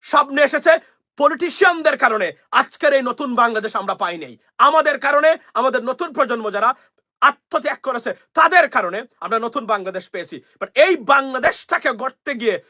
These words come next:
বাধার সম্মুখীন হচ্ছেন একজন ব্যক্তিকে যারা মানুষ আস্থা দিয়ে তাদেরকে আপনার এই জায়গাতে দিয়েছে। সুতরাং আমি মনে করি রাজনৈতিক দুর্বৃত্তরা যদি কেউ বলেন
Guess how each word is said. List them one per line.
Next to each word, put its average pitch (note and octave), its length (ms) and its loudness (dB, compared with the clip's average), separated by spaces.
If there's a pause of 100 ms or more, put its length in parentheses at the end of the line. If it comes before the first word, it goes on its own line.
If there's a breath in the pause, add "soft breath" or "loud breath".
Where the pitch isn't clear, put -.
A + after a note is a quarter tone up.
(140)
বাধার C#4+ 280 6
সম্মুখীন A3+ 420 -6
হচ্ছেন G#3+ 320 -4 (260)
একজন A3 300 -6
ব্যক্তিকে B3 500 -6 (200)
যারা G3 180 2
মানুষ A3 240 -2
আস্থা A3 400 -2
দিয়ে F3 200 -6 (320)
তাদেরকে G3+ 440 -4
আপনার F#3 300 -4
এই F#3 140 -6
জায়গাতে F3+ 320 -4
দিয়েছে। D3+ 300 -6 (200 soft breath)
সুতরাং B3 260 -4
আমি B3 180 2
মনে C#4 180 2
করি D#4+ 220 0
রাজনৈতিক C4 680 0
দুর্বৃত্তরা C4+ 760 0 (220 soft breath)
যদি C4+ 140 -8
কেউ E4 240 2
বলেন C4+ 240 4